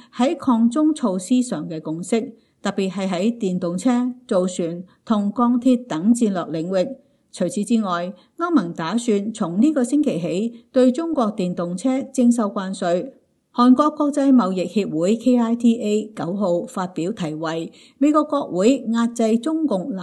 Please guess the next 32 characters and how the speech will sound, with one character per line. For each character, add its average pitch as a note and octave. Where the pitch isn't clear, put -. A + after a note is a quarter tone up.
法 F#3
的 A#3+
趨 A#3
勢 F#3
和 E3
影 D3+
響》 F3+
嘅 F3+
報 E3+
告。 F3+
報 D#4
告 D4
強 E3
調， G3
美 G3+
國 C4
或 G#3+
者 C4
會 B3
成 G#3
立 E3+
美 G3
中 D4+
戰 G#3
略 F#3
競 A3+
爭 C#4
特 G#3
別 F3
委 D#3+
員 E3+
會， E3+